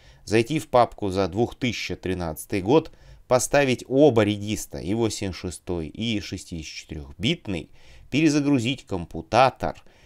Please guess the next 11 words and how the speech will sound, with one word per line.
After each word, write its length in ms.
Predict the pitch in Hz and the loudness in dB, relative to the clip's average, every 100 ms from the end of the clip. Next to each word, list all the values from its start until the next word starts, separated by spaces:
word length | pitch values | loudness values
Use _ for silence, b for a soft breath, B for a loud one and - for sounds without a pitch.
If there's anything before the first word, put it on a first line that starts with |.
| b | b
и 140 | 123 | -2
вот 260 | 139 147 - | 0 0 -2
после 480 | - 127 - 98 107 | -4 -4 -2 2 4
этого 460 | 151 104 73 62 - _ _ _ _ | 4 0 -4 -8 -14 _ _ _ _
игрушечка 680 | 110 98 101 110 - - - | -6 -2 -2 -2 -6 -10 -12
для 200 | 78 87 | -10 -8
дебилов 560 | 98 92 104 135 107 - _ _ _ | -8 -2 2 4 2 -2 _ _ _
запустится. 1000 | 76 90 - 85 78 - - - - - _ _ _ - _ _ _ _ _ _ _ | -2 -2 -2 -8 -10 -12 -18 -16 -16 -18 _ _ _ -20 _ _ _ _ _ _ _
Я 460 | 98 101 104 110 113 | -6 0 4 4 2
бог 540 | 98 104 107 98 - | 2 2 2 0 -6
Ютуба. 880 | 107 110 107 143 180 101 87 52 | -4 -4 -2 -2 -2 -2 -4 -4